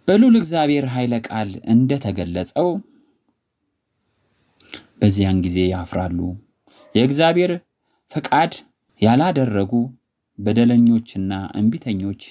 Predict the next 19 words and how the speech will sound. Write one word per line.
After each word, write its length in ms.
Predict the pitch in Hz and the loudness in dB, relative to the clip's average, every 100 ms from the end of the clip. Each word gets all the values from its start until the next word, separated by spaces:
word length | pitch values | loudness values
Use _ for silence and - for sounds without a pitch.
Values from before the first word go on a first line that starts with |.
| - | -8
ያፍራሉ። 540 | 110 135 - - 90 113 - _ _ _ _ _ _ _ _ _ _ _ _ _ _ _ _ _ _ _ _ | -6 -6 -12 -16 -16 -18 -20 _ _ _ _ _ _ _ _ _ _ _ _ _ _ _ _ _ _ _ _
መቃብያ 480 | 98 92 - 90 87 80 | -2 -2 -2 -4 -4 -6
ቀዳማዊ 520 | - 85 90 90 92 113 117 _ _ _ _ _ | -8 -8 -6 -2 -2 -2 -4 _ _ _ _ _
ሃያ 140 | 185 180 | -6 -6
ሦስት 300 | - - - - | -6 -8 -12 -14
ስድስት 400 | - - 110 - - | -12 -8 -6 -6 -4
ላይ 180 | 101 135 - | -2 -2 -4
ያለ 220 | 98 95 92 | -8 -4 -2
የእግዚአብሔር 460 | 90 87 90 90 90 | -2 -2 -2 -4 -4
ኃይለ 180 | 92 98 | -4 -6
ቃል 200 | - - | -4 -6
ይሄንን 340 | - 92 95 117 | -4 -4 -4 -6
ይላል። 240 | - - _ _ _ _ _ _ _ _ _ _ _ _ _ _ 127 | -10 -20 _ _ _ _ _ _ _ _ _ _ _ _ _ _ 4
እኛ 180 | 185 269 247 | 4 4 2
የኢትዮጵያ 500 | 220 214 196 - 147 | 0 0 -4 -6 -6
ዓለም 200 | 135 117 | -2 -2
ብርሃን 280 | 101 98 95 | -2 -6 -6
ቤተሰቦች 640 | 95 - 98 101 170 - - - _ _ _ _ _ | -6 -8 -8 -4 -4 -6 -16 -18 _ _ _ _ _
ያልባከነ 1000 | 113 156 170 190 185 175 - - 135 127 | 4 4 4 4 2 2 -2 -4 2 4